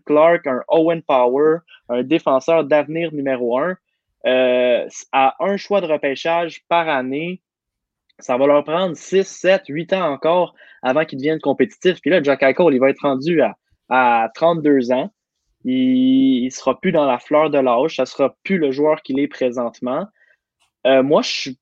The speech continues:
convaincu qu'il y a des équipes qui sont prêtes à payer le paquet, là, pour, euh, pour, pour Jack Eichel,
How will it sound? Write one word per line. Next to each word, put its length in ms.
convaincu 960
qu'il 280
y 60
a 40
des 200
équipes 240
qui 80
sont 160
prêtes 280
à 220
payer 320
le 120
paquet, 540
là, 280
pour, 220
euh, 240
pour, 180
pour 300
Jack 240
Eichel, 420